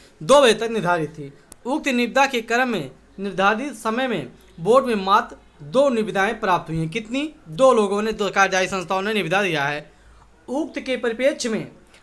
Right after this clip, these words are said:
बोर्ड द्वारा लिए गए निर्णयानुसार निविदा डालने वाली कार्यदायी संस्थाओं की संख्या नियमानुसार तीन से कम होने के कारण उक्त निविदा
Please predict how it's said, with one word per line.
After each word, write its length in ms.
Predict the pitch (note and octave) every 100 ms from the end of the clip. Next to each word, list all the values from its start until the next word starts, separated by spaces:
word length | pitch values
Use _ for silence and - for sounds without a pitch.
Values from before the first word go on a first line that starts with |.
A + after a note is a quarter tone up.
| _
बोर्ड 300 | F3+ A#3+ C4
द्वारा 200 | B3+ A#3
लिए 240 | A3 B3+ C#4
गए 220 | A3+ A3
निर्णयानुसार 680 | A3 B3 B3 A#3+ G#3 D3+ D3+ _ _
निविदा 360 | G3 A3 G#3+ A#3+
डालने 300 | A3+ A3+ B3
वाली 260 | A#3 G#3+ A3
कार्यदायी 380 | A3 G#3 A3 A3+
संस्थाओं 380 | A3 G#3+ A3
की 140 | G#3+ A3
संख्या 320 | G#3+ G#3 A3+
नियमानुसार 640 | G#3 G#3+ A#3 A3 G3 E3 G#3+
तीन 160 | A3+
से 140 | A3 G#3
कम 240 | - C#4
होने 240 | A3 A3 G#3+
के 100 | G#3
कारण 360 | G#3 G#3+ D#3 - _ _ _ _
उक्त 300 | A3+ D4+ -
निविदा 400 | A#3 G#3+ F#3 G3